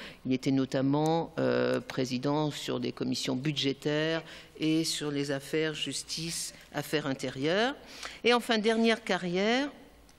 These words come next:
la carrière politique nationale, qui est, que vous aviez commencé au tout début de votre carrière, j'ai vu comme, euh, conseiller régional de Haute-Normandie, à l'époque cette région existait encore, et, euh,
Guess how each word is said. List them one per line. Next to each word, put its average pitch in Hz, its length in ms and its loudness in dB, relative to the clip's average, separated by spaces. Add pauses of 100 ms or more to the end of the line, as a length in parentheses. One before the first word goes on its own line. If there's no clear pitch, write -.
(320)
la 190 120 4
carrière 151 340 2
politique 160 520 0
nationale, 151 680 2 (300)
qui - 160 0
est, - 220 -2
que 226 80 2
vous 220 220 2
aviez 226 220 2
commencé 220 440 0
au 208 80 2
tout 311 200 0
début 214 280 0
de 160 80 -4
votre 180 180 -2
carrière, 170 600 2 (320)
j'ai 175 240 2
vu 170 360 -2 (140)
comme, 180 360 2 (400)
euh, 147 880 0
conseiller 226 420 0
régional 170 560 0
de 147 140 -2 (100)
Haute-Normandie, 160 800 0
à 185 80 -2
l'époque 143 360 -4
cette - 180 -6
région 147 340 -2
existait 143 400 -6
encore, 175 560 0 (460)
et, 202 340 6 (220)
euh, 139 640 4